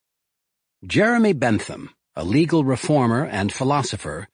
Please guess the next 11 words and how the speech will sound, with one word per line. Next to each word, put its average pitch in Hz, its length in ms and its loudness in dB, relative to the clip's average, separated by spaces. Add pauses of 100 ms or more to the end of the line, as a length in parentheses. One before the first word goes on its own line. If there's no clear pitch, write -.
(300)
was 123 220 -2
convinced 175 680 0
that 107 220 -2
all 160 260 2
human 156 380 4
activity 92 680 -4
was 107 240 -2
driven 139 520 2
by 104 300 -2
only 120 380 0
two - 480 -2